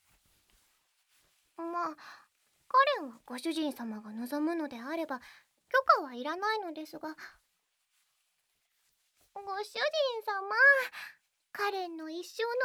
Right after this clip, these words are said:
願いです。うん、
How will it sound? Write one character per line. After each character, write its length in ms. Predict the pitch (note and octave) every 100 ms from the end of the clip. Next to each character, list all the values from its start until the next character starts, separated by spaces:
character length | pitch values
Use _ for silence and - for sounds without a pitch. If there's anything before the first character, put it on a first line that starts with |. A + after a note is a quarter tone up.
| A#4+
願 80 | G#4+
い 40 | A4+ C#5 D5 D5 D5+
で 60 | E5
す。 100 | - C#5 C5 C5 - _ _ _ _ _ _ _ _ _ _ _ _ _ _ _ _ _ _ _ _ _ _ _ _ _ _ _ _ _ _ _ _ _ _ _ _
う 40 | B3 G#4
ん、 80 | F#4